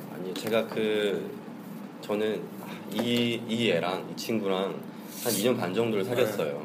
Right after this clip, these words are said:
Speaker 1: 사귀었는데 도중에 제가 권태기가 오는 거를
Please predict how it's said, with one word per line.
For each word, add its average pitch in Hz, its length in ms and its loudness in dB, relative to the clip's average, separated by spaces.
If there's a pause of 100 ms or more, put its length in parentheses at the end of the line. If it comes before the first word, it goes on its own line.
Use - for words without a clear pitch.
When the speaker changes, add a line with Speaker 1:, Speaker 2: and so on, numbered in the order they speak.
(920)
Speaker 1:
사귀었는데 123 640 4 (1300)
도중에 139 340 6
제가 113 340 4 (360)
권태기가 139 400 6
오는 113 260 4
거를 107 420 2